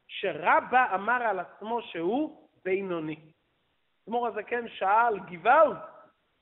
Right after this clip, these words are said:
רבא, שלא פסק פומי מגרסא, מלאך המוות לא יכל לשלוט בו?" הוא אמר על עצמו שהוא בינוני?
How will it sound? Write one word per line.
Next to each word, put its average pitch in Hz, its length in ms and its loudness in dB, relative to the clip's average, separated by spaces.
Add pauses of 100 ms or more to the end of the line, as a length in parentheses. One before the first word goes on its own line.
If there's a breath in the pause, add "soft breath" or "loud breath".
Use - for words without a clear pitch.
(240)
רבא, 320 480 4 (720)
שלא 202 320 -4
פסק 214 460 -4
פומי 339 280 -2
מגרסא, 262 640 -4 (600)
מלאך 190 260 0
המוות 311 380 4
לא 320 80 4
יכל 339 280 6
לשלוט 349 520 2
בו?" 370 220 -2 (640)
הוא 302 240 2
אמר 302 300 2
על 339 100 2
עצמו 330 480 -4
שהוא 320 160 -8
בינוני? 254 680 -4